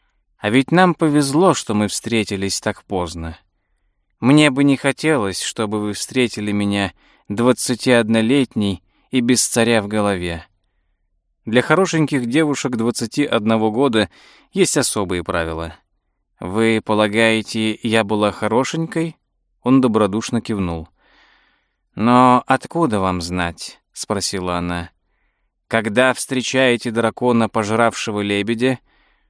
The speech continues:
вы что, судите по пуху и перьям, приставшим к его пасти? Такое тело и есть дракон,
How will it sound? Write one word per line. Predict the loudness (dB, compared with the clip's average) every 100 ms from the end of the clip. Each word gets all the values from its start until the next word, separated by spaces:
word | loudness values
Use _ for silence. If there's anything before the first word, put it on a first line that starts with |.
| _ 0
вы | 0
что, | 2 0 0
судите | 0 -2 -2 -2 0 0 2
по | 0 0
пуху | -2 -6 -4 -6
и | -4 -4
перьям, | 0 2 2 0 -2
приставшим | -4 -6 -2 -2 -2 -6 -8
к |
его | -6 -6 -2
пасти? | 0 0 -4 -8 -12 _ _ _ _ _ _ _ _ _ _
Такое | -2 2 6 6 6
тело | 4 6 6
и | 4 2
есть | 2 4 4 4 -2 2
дракон, | 2 2 2 0 2 -2